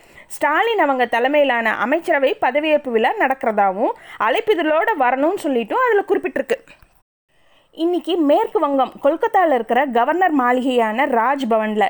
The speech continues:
இன்னைக்கு காலையில பத்தே முக்கால் மணி சுமார் கவர்னர் ஜெகதீப் தங்கர் அவங்களுடைய முன்னிலையில மம்தா பானர்ஜி அவங்க முதல்வர் பதவியை ஏத்துக்கிட்டாங்க. தமிழகத்துல நாளையிலிருந்து மேலும் புதிய கட்டுப்பாடுகளை அமல்படுத்த போறாங்க. அதாவது தமிழகத்துல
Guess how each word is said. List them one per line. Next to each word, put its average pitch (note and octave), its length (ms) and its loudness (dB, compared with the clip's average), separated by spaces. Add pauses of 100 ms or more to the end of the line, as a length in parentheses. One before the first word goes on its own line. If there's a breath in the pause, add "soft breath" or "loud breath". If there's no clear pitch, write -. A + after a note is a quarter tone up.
இன்னைக்கு D#4 340 0
காலையில A#3+ 520 0
பத்தே E4 220 0
முக்கால் D4 360 0
மணி A3 100 -2
சுமார் A#3+ 380 -4 (380 loud breath)
கவர்னர் C4+ 500 0
ஜெகதீப் F4 540 0
தங்கர் C4+ 480 0
அவங்களுடைய A#3+ 540 2 (100)
முன்னிலையில C4+ 640 2
மம்தா D#4 300 2 (120)
பானர்ஜி A#3 500 0
அவங்க G3 280 -2
முதல்வர் E4 480 0
பதவியை A3+ 320 -2 (100)
ஏத்துக்கிட்டாங்க. A#3+ 480 -2 (1600)
தமிழகத்துல D4 580 0 (140)
நாளையிலிருந்து A#3+ 720 2
மேலும் F4 460 0
புதிய F4+ 320 0
கட்டுப்பாடுகளை A#3 760 0
அமல்படுத்த C4 440 0
போறாங்க. F#3 340 -2
அதாவது G3+ 360 -2 (100)
தமிழகத்துல A#3 520 0